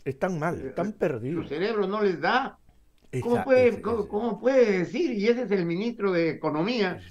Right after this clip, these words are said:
Speaker 1: Tutuma
Speaker 2: que
Speaker 1: no da.
Speaker 2: don Ja-, don
Speaker 1: Tutuma
Speaker 2: Javier
Speaker 1: no da.
Speaker 2: Arévalo Vela, el presidente del Poder Judicial, le ha dicho que renuncie o que lo censuren.
Speaker 1: Sí, sí.
Speaker 2: Porque no, no,
Speaker 1: Sí,
Speaker 2: no, no,
Speaker 1: don
Speaker 2: no da para la talla.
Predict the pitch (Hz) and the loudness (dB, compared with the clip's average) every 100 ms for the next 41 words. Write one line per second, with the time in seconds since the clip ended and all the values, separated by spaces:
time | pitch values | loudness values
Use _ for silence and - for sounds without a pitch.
0 | - 160 - 202 185 160 156 151 147 120 | -4 -2 4 4 6 6 6 4 2 0
1 | 156 - - _ - 123 143 160 156 - | -2 -4 -14 _ -10 -6 -2 0 2 6
2 | 214 208 180 202 196 175 165 156 135 - | 6 6 2 2 4 4 4 2 -4 -10
3 | _ _ - 139 226 214 190 160 143 135 | _ _ -2 4 6 6 4 2 -4 -4
4 | 180 196 180 139 160 190 180 165 151 202 | -2 0 -2 -2 0 0 -2 -4 -2 0
5 | 175 185 190 202 160 160 185 277 311 226 | 2 2 0 -2 -2 0 2 2 0 -2
6 | 208 170 160 151 156 143 175 311 320 185 | -2 -2 -2 -4 -6 -8 -4 -2 -2 -4
7 | - - - - - 90 85 - - - | -6 -20 -20 -20 -14 -14 -14 -20 -20 -20
8 | - 101 92 - - 143 143 170 196 175 | -20 -16 -16 -16 -10 -10 -8 -4 -2 -2
9 | 170 170 - - _ - _ _ - 156 | -4 -6 -10 -16 _ -20 _ _ -4 -2
10 | 135 135 165 170 175 180 190 196 175 165 | -2 -2 -2 0 0 0 2 2 2 0
11 | 143 196 170 139 | -2 0 -2 -2